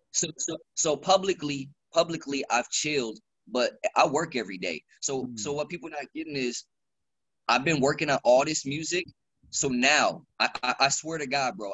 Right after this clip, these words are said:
Speaker 1: I'm dropping over a hundred songs this year. Last
Speaker 2: Wow.
Speaker 1: year, I only dropped nine songs, and that
Speaker 2: Wow.
Speaker 1: was the breaking the internet.
Speaker 2: Wow.
Speaker 1: So some of those songs I'm breaking the internet, I had recorded, like, the day before that, or a couple days before the album came out.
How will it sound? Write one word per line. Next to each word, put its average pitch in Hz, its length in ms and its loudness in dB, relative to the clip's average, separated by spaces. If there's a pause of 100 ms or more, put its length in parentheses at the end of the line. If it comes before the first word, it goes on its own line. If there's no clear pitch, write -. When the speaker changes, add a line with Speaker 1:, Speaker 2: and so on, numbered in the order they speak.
Speaker 1:
I'm 131 140 -4
dropping 139 360 -2
over 123 220 -4
a 110 80 -2
hundred 127 240 -6
songs 123 340 -4
this - 180 -12
year. 67 180 -12 (200)
Last 143 360 4
Speaker 2:
Wow. 190 40 -2
Speaker 1:
year, 196 160 -2 (460)
I 131 180 4
only 160 240 0
dropped 127 280 0
nine 127 260 0
songs, 117 600 -4
and 117 140 -4
that 147 200 6
Speaker 2:
Wow. 131 60 0
Speaker 1:
was 139 220 2
the 117 100 -6 (580)
breaking 117 260 -6
the 107 60 -4
internet. 101 380 -4 (840)
Speaker 2:
Wow. 98 320 -12 (480)
Speaker 1:
So 156 220 -2
some 170 220 0
of 180 60 0
those 170 140 0
songs 165 280 2
I'm 147 120 0
breaking 151 280 -4
the 135 120 -2
internet, 147 380 -2 (180)
I 127 60 0
had 151 280 2
recorded, 147 520 0
like, 110 240 2 (460)
the 113 160 0
day 127 220 4
before 123 300 0
that, 113 120 2 (120)
or 117 100 0
a 107 40 -2
couple 147 240 2
days 131 220 2
before 135 140 0
the 117 160 2
album 143 200 4
came 104 280 -2
out. 85 180 -2